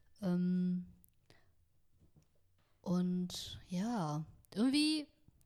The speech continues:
kann ich mir gut vorstellen, dass du in solchen Sachen dann auch ein Glückspilz bist. Und du hast das irgendwie auch echt gut erzählt.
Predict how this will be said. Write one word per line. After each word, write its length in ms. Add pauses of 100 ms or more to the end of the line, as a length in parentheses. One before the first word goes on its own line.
(760)
kann 140
ich 60
mir 100
gut 100
vorstellen, 320
dass 100
du 60
in 80
solchen 280
Sachen 260
dann 160
auch 160
ein 120
Glückspilz 880
bist. 240
Und 80
du 80
hast 180
das 120
irgendwie 320
auch 240 (100)
echt 500
gut 200
erzählt. 640